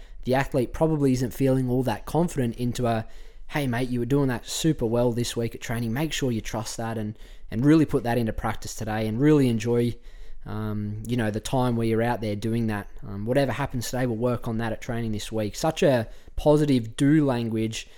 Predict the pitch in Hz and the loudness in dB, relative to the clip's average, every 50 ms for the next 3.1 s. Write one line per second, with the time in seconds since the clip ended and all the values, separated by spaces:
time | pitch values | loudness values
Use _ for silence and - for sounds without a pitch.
0 | - - - - 127 123 113 127 131 127 113 - - 139 127 120 - - 113 - | -20 -10 -4 -2 -2 0 2 2 2 0 -2 0 0 2 2 2 0 -4 -6 -4
1 | - - 127 120 117 107 110 113 110 - - 113 101 - - 120 110 113 117 117 | -2 0 0 0 0 0 0 -2 -2 -2 -4 -4 -4 -4 -4 -2 -2 0 0 -2
2 | 113 113 - - - - - - - - 139 135 131 - - 139 123 117 117 110 | -2 -4 -8 -12 -14 -14 -14 -12 -4 0 2 2 2 2 2 2 4 4 2 0
3 | 110 - | 0 -2